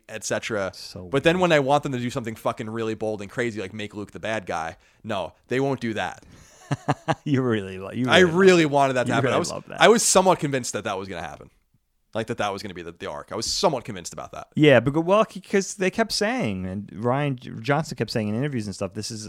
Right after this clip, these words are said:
Speaker 2: an unexpected direction. It's not gonna sit well with people initially." They were really teasing something, you know, that ended up not being really anything. It just ended up being pretty, pretty poor, actually.
Speaker 1: Yeah. I'm
Speaker 2: Yeah.
Speaker 1: glad you've come around to understanding that that movie's not as good as you thought it was when you
Speaker 2: It's
Speaker 1: saw it.
Speaker 2: not, it's not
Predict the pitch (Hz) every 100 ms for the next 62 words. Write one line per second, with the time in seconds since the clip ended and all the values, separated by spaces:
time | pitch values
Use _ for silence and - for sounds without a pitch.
0 | - - 92 95 92 - 98 92 104 143
1 | 151 151 143 147 139 _ _ - - 110
2 | 107 98 - 131 135 123 127 127 123 123
3 | - 123 120 139 185 165 143 151 135 -
4 | 151 127 101 - 92 78 76 - _ _
5 | _ _ _ - 110 101 98 104 135 175
6 | 160 139 120 113 123 110 104 101 98 92
7 | 110 135 - 95 90 - 104 101 98 95
8 | 101 95 92 - - 92 - _ _ -
9 | 135 - 117 117 87 - - - - -
10 | - - 104 76 - _ - 180 240 226
11 | 185 - 139 107 101 95 104 90 92 -
12 | 95 90 87 85 87 90 85 90 87 87
13 | 85 85 80 78 80 104 127 - 107 101
14 | 76 107 - 80 71